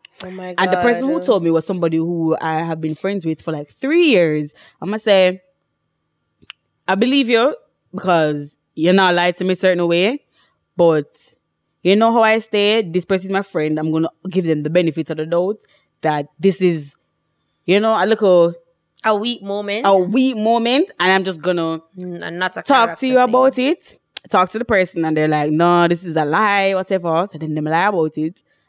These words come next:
Speaker 2: And I said, "Okay, cool. I'm gonna forgive it." And I did.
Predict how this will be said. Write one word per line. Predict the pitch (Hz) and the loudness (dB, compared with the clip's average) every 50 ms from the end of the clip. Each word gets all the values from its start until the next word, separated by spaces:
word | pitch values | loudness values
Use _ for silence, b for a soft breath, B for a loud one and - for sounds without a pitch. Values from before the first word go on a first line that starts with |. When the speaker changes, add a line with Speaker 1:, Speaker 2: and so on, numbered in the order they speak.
| _ | _
Speaker 2:
And | - 262 | -2 -2
I | 294 | 0
said, | 294 302 - | 2 0 0
"Okay, | 185 233 - - 151 143 - | 0 -2 -4 -4 -6 -8 -10
cool. | _ - 156 147 143 | _ -10 -8 -6 -4
I'm | 175 196 | -2 -2
gonna | 214 233 262 | 0 0 -2
forgive | 254 - 262 247 202 175 151 | 0 0 0 0 0 -2 -4
it." | 156 190 208 - - _ _ _ _ _ _ _ _ _ _ - - _ _ _ _ _ - | -4 -4 -6 -8 -14 _ _ _ _ _ _ _ _ _ _ -20 -20 _ _ _ _ _ -2
And | 180 175 175 | 0 2 2
I | 170 | 0
did. | 160 139 - 175 165 147 143 139 143 135 | 0 -2 0 0 0 0 -2 -6 -10 -12